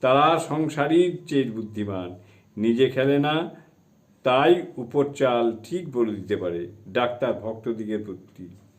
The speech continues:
বই পড়লে কি এ ব্যক্তির এত জ্ঞান হতো না? প্রকৃতিকে ফেরাডে নিজে দর্শন করত, তাই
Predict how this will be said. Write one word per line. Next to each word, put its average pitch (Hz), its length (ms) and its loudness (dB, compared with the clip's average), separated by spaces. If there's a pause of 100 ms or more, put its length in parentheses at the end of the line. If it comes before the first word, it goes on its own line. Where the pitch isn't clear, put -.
(320)
বই 147 300 6
পড়লে 180 420 6
কি - 360 -6
এ 156 140 0
ব্যক্তির 175 600 4
এত 139 220 -2
জ্ঞান 156 340 0
হতো 135 340 2
না? 175 340 0 (840)
প্রকৃতিকে 143 840 2 (380)
ফেরাডে 143 640 6
নিজে 135 260 2
দর্শন 131 440 0
করত, 104 420 -6 (140)
তাই 139 480 0